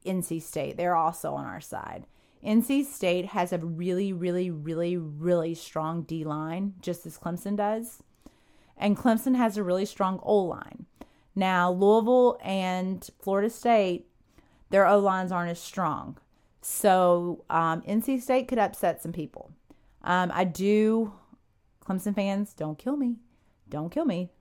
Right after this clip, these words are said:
But I think that we will probably drop the game at Louisville. But I think we'll turn around and beat Florida State at home.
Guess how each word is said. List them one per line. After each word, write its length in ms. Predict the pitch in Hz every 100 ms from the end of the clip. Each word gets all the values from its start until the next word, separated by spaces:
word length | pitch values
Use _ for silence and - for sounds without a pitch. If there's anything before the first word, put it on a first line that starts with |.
| 170
But 400 | 196 180 175 - -
I 400 | 160 170 170 - - _ _ - -
think 340 | 202 202 180
that 180 | - 180
we 220 | 180 185
will 240 | 170 170 170
probably 540 | 170 180 180 170 175
drop 500 | 160 170 165 156 - - - _ _ _ -
the 100 | -
game 240 | 180 170 175
at 140 | -
Louisville. 440 | 147 123 131 151 151 _ _ _ _ _ _ _ -
But 100 | 202
I 140 | 185
think 240 | 185 185 180
we'll 80 |
turn 220 | 180 175 175
around 420 | 175 165 165 160
and 180 | 170 170
beat 240 | 175 -
Florida 280 | - 180 175
State 420 | - 165 156 269 _ -
at 100 | 180
home. 320 | 165 170